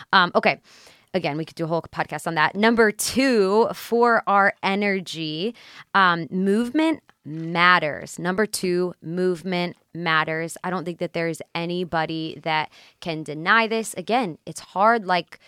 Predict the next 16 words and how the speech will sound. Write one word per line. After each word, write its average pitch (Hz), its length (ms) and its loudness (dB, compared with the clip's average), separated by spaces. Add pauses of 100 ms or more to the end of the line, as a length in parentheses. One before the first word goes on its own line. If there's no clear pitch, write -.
(180)
food 247 500 0
is, 254 380 2 (520)
movement 214 520 0
is 247 120 -2
hard 196 300 2
when 202 140 -2
you 190 120 -2
don't 170 280 -2
feel 160 240 -6
like 160 240 -4
it. 214 260 -4
But 190 100 0
I 175 120 2
tell 185 320 -2
this 208 280 -6
to 170 540 -2